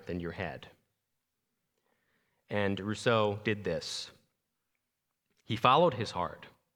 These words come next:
by abandoning all five of his children to an eighteenth century orphanage, where, in what should be a shock to no one,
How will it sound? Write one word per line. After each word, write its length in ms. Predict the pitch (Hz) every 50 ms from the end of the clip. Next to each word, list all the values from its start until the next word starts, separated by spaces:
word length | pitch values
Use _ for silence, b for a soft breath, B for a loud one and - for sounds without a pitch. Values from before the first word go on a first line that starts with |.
| _ _ _ _ b b b b b b _ _
by 340 | - 107 110 107 104 104 104 -
abandoning 640 | 110 113 113 120 123 147 170 180 143 123 110 101 101
all 320 | 95 117 123 135 147 165 165
five 440 | - - 139 123 123 123 123 123 -
of 160 | 127 110 -
his 160 | 120 107 -
children 560 | - - 196 214 180 131 123 107 90 85 80 - - _ _ _ _ _ _ _ _ _ _ _ _ -
to 120 | - 113
an 80 | 110 113
eighteenth 380 | 120 143 - - 170 151 -
century 420 | - - 143 135 - - 143 131 123
orphanage, 800 | - 135 131 127 127 - 107 95 85 80 - - - - - - _ _ _ _ _ _ _ _ -
where, 280 | 104 110 120 127 127
in 180 | 123 127 123 120
what 140 | 120 123 120
should 160 | - 131 123
be 140 | 123 120 117
a 40 |
shock 440 | 110 - - 135 135 135 - - -
to 100 | - 139
no 180 | 131 131 127 120
one, 440 | 110 104 98 98 98 98 98 98